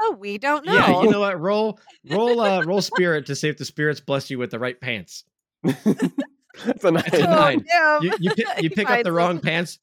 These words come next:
Speaker 2: You pick up the wrong pants for a second. You put 'em on. They don't quite fit around your ass, and you're like, "Oh, wait, these aren't my pants."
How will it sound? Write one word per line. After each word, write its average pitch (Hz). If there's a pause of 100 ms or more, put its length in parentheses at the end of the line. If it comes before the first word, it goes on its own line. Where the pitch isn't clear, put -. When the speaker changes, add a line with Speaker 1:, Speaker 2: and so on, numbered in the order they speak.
(100)
Speaker 2:
You 151
pick 196
up 185
the 160
wrong 160
pants 156
for 180
a 160
second. 160
You 135
put 156
'em 131
on. 139
They 123
don't 131
quite 131
fit 135
around 127
your 117
ass, 131
and 117
you're 113
like, 117
"Oh, 262
wait, 135
these 240
aren't 123
my 123
pants." 156